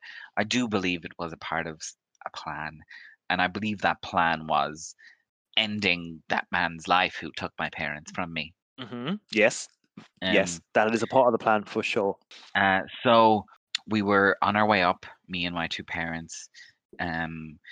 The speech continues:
Speaker 1: there is a temple just slightly north of here on the way to the, the Great Wood. Um, Marden Temple. We were due to wo-, start work there.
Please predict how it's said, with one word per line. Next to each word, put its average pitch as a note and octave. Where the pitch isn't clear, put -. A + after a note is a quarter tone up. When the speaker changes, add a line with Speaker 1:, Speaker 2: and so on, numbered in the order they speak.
Speaker 1:
there F#2+
is F#2
a F#2
temple A2
just -
slightly B2
north G#2+
of F#2
here F2
on E2+
the F2
way F2
to F2
the, E2
the -
Great F2+
Wood. E2+
Um, E2
Marden G#2
Temple. E2
We F#2
were F2
due F2
to -
wo-, F2
start -
work F2
there. E2